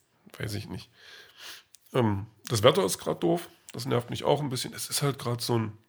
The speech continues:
naja, es ist halt Februar, seit drei Tagen. Und ich hoffe einfach mal, das Wetter wird bald schöner. Also ich habe jetzt mal in die Wetter-App geguckt. Es sieht besser aus und für ein, über ein bisschen Sonnenschein,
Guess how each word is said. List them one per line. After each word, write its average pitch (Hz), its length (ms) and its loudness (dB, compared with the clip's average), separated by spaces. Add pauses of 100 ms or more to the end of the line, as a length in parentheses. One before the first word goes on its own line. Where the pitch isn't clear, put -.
(1040)
naja, 139 420 8
es 127 140 2
ist 117 120 -4
halt 113 160 0
Februar, 110 580 0 (680)
seit 110 220 -2
drei 110 140 2
Tagen. 104 440 0 (1400)
Und 113 220 0
ich - 140 -6
hoffe 113 220 6
einfach 113 160 0
mal, 113 120 4
das 107 160 -4
Wetter 107 240 2
wird 98 140 -6
bald - 180 -6
schöner. 113 320 4
Also 104 120 0
ich 101 100 4
habe 120 140 6
jetzt 120 140 -2
mal 117 280 0
in 110 80 2
die 104 80 0
Wetter-App - 320 2
geguckt. - 400 -4 (640)
Es - 180 6
sieht 185 200 2
besser 151 280 4
aus 127 240 6
und 117 140 -6
für 123 100 -2
ein, 113 180 0
über 117 180 -2
ein 113 100 0
bisschen 139 280 2
Sonnenschein, 123 580 4